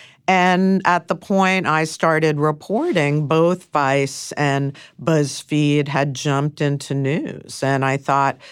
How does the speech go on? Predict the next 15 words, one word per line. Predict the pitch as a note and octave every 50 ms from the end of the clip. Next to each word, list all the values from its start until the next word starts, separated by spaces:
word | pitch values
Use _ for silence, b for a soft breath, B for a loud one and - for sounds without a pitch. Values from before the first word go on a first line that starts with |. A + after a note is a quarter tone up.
| B B -
Vice's | - E3 E3 D#3+ D#3+ D#3+ - E3 D#3 C#3+ -
weekly | C#3 D#3+ F3 C#3+ - D#3 D#3+ D#3
show | D3 - - - C#3+ C#3+ C#3 C#3 C#3+
on | D3 C#3+ C3+ C3+
H | C3 - C3+ C3 C3 - - -
B | C#3+ C3+ C3 C3
O | B2+ B2+ B2+ B2+ B2+ C3+ C3+
was | C3+ C3 B2+ C3 C3 C3 B2+ B2+ - - -
really | B2+ C#3 D3+ D3 D3 D3+ D3 D3 C#3+ C#3+ C#3+ C#3 C#3+ b b b b b b b b b b _ _ _ -
sort | - - E3+ E3 D#3+
of | C#3+
addictive | - - C#3 C#3+ B2+ C3+ C#3 - - _ _ - A2 F#2 D#2+ F2 F#2 F2+ - - - C#3+ C#3 C3+ - - - -
and, | C#3+ C3+ B2+ C3 C3 C3 C3
and | - D3+ D#3+ G3 D4+ C#4+
informative. | C4 C3 B2+ B2+ - - C3 A#2 F#2 F#2 E2 F2 - - - D2 C#2+ - - C2+ B1+ - - - - -